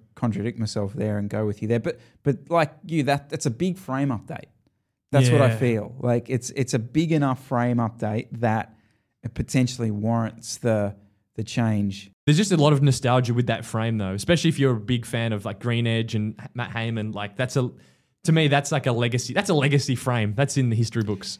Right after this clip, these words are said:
Speaker 1: If you could, for a month, two months, ride any bike in the current pro peloton, what would you ride?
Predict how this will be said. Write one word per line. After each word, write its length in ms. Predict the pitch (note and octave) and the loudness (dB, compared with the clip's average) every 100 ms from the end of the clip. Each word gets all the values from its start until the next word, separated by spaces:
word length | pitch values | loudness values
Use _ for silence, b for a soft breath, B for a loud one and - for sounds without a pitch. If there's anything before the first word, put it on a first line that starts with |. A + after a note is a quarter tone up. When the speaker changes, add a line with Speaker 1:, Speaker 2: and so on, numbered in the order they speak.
| - | -2
Speaker 1:
If 280 | G3+ G#3 G#3 | -2 -2 -2
you 240 | G#3 G3+ | -2 -2
could, 580 | G3 - E3 D#3 C#3 C3 - - _ _ _ _ | -4 -2 2 2 0 -4 -10 -10 _ _ _ _
for 200 | D#3 D#3+ | 0 2
a 160 | C#3 | 4
month, 640 | B2+ B2 B2+ G#3+ - - _ _ _ _ | 4 4 2 0 -4 -20 _ _ _ _
two 100 | C4 | 2
months, 420 | F#3+ G2 - - - _ _ _ _ _ _ _ _ - | 4 2 -6 -14 -16 _ _ _ _ _ _ _ _ -2
ride 460 | B2+ C3 B2+ B2 | 2 4 4 2
any 220 | A#2 C3+ B2 | 0 0 2
bike 380 | C3 B2+ A#2 | 0 0 -4
in 160 | - A#2+ | -4 -2
the 60 | A#2 | -2
current 360 | C3 A#2+ - | -2 -4 -4
pro 240 | - B2 A2+ | -4 -4 -2
peloton, 440 | B2 B2+ B2+ F#3+ | -4 -6 -6 -6
what 100 | C3 | -6
would 120 | A#2+ | -6
you 60 | A2 | -4
ride? 300 | G#2+ G#2+ G#2 | -4 -6 -8